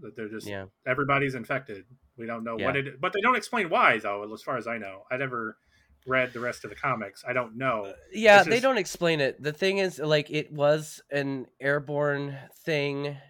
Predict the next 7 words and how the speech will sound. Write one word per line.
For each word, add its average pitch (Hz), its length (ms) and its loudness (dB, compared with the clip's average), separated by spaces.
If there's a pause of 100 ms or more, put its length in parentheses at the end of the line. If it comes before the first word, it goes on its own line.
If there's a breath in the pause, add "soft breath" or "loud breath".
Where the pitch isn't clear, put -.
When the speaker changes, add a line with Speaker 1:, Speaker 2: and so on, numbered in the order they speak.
(200 loud breath)
Speaker 2:
um, 113 580 0 (460)
and 113 260 -2
so 113 720 -4
anybody 143 400 -2
that's - 180 -8
still 127 300 -6
alive 104 760 0